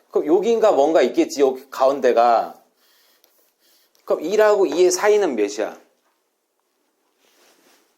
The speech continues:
이분의 삼이죠.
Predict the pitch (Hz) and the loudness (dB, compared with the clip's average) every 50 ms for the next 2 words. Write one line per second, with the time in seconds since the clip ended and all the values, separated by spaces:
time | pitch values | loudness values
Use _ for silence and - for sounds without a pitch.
0 | _ _ _ _ _ _ _ _ 185 _ _ _ _ _ _ _ _ _ _ _ | _ _ _ _ _ _ _ _ _ _ _ _ _ _ _ _ _ _ _ _
1 | _ _ _ _ _ _ _ _ _ _ _ _ 160 185 208 208 214 190 208 214 | _ _ _ _ _ _ _ _ _ _ _ _ -14 -10 -8 -8 -6 0 0 2
2 | 202 190 180 180 180 226 240 233 - 123 123 98 85 - | 2 2 0 0 -2 -2 -2 -2 -2 0 -2 -2 -2 -6